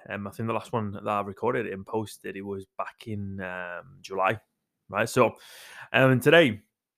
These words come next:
I just wanna give you a bit of an update. Um, I had a, a couple of messages on Instagram saying, "Oh, what, what, what's going on with the podcast and when are you getting back into it?"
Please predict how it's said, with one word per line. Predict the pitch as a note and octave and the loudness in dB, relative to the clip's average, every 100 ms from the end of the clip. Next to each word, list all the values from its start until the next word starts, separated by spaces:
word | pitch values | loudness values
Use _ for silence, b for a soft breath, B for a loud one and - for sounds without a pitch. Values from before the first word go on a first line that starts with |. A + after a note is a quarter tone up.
| _ - _ _ _ - | _ -20 _ _ _ -4
I | B2+ | 0
just | C3+ | 2
wanna | D#3 D3 B2 | 4 4 4
give | G#2+ C3 | -2 -2
you | |
a | B2+ | 4
bit | C#3 | 4
of | |
an | A#2+ | 4
update. | A#2 A2 A#2+ A#2+ - - | 0 2 0 0 -4 -4
Um, | A2+ G#2+ G#2 G2+ G2 - | -2 -2 -2 -6 -10 -12
I | - | -4
had | A#2 | -4
a, | G#2 | -4
a | A2 | -10
couple | - A#2+ | -10 -4
of | A#2 | -2
messages | A2+ G#2 G2+ | -2 -6 -4
on | G#2 | -2
Instagram | G#2 - G#2 G2+ | -2 -6 -6 -6
saying, | - G#2+ G2+ | -6 -6 -4
"Oh, | G2+ | -2
what, | G2 G#2 F#2+ | -2 -2 -2
what, | G2+ F#2+ | -4 -8
what's | G2+ | -10
going | - | -8
on | G2+ | -6
with | G2 | -6
the | |
podcast | G2 G#2 F#2+ G#2 G2 - | -4 -6 -4 -4 -4 -4
and | G#2 G2 F#2+ F#2+ F#2+ | -12 -10 -10 -12 -12
when | G#2 G2+ | -8 -8
are | |
you | G2 | -8
getting | G2+ G2+ | -8 -8
back | G2+ - | -10 -10
into | G2+ - | -14 -6
it?" | G2+ | -6